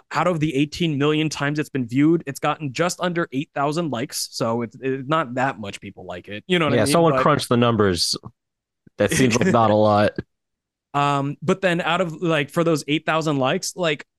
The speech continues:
Speaker 1: uh, just about five point five thousand, there are five point five thousand quote retweets, which is a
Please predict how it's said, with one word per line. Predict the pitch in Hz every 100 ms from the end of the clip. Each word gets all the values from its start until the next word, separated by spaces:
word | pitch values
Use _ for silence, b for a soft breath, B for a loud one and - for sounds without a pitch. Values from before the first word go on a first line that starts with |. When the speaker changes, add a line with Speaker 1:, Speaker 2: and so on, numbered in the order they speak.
| -
Speaker 1:
uh, | 151 143 143 143 147 _ _ 175
just | 190 190
about | 190 185 170
five | 143 165 151 156
point | - 170
five | 143 - 135 139 135
thousand, | - 120 131 156 175 170 _ _ -
there | 143 139
are |
five | 127 156 143
point | 156
five | 147 139 131
thousand | - 123 123 123 113
quote | - 120 101
retweets, | 101 - 95 85 -
which | 147 131
is | 147 120
a | 123 113